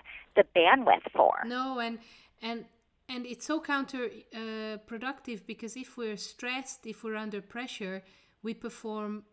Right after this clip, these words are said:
Speaker 2: worse in all areas of life, and we just, there's also worse health outcomes, we're more impatient, we make more errors. And in, especially people working in the knowledge economy and, and jobs where just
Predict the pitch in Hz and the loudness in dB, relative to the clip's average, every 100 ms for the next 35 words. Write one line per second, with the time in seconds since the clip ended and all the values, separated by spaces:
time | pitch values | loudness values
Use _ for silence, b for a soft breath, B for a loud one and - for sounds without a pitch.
0 | _ - 190 220 220 208 - 208 214 233 | _ -16 -8 -4 -4 -6 -8 -8 -8 -4
1 | 277 302 214 185 175 165 175 - 175 160 | -2 -2 -2 -4 -4 -6 -12 -12 -10 -8
2 | 202 - 226 233 240 226 - _ 208 196 | -10 -12 -14 -12 -12 -12 -14 _ -12 -8
3 | 196 196 196 180 185 - 196 180 180 - | -6 -6 -10 -10 -12 -10 -8 -8 -8 -10
4 | 220 254 269 - 240 233 - 233 214 220 | -6 -6 -6 -6 -6 -6 -8 -10 -8 -8
5 | 190 180 175 175 175 175 - 233 240 - | -8 -6 -6 -6 -8 -10 -8 -8 -8 -8
6 | 233 233 202 190 175 190 180 180 220 262 | -10 -6 -6 -6 -8 -8 -8 -8 -6 -4
7 | 247 190 233 - b b b b b - | -4 -4 -6 -10 b b b b b -10
8 | 220 220 226 226 - _ - 220 214 - | -6 -4 -6 -8 -12 _ -10 -8 -10 -16
9 | - 247 247 233 220 - 208 202 185 190 | -12 -10 -10 -8 -8 -8 -8 -8 -8 -8
10 | 190 196 190 185 180 190 247 277 214 - | -10 -12 -10 -8 -8 -6 -6 -8 -10 -12
11 | 190 185 180 180 180 175 180 180 185 180 | -10 -8 -6 -6 -6 -8 -10 -10 -8 -8
12 | 185 220 202 196 202 180 185 180 | -8 -8 -8 -8 -12 -10 -10 -12